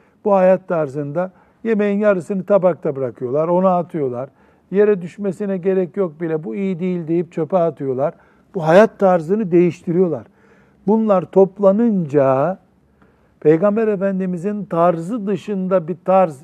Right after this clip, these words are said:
yaşayan insanlar olarak kıyamet günü cezalandırılıyorlar.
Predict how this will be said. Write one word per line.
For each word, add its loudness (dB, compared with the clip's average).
yaşayan -4
insanlar -2
olarak 2
kıyamet 4
günü -4
cezalandırılıyorlar. 0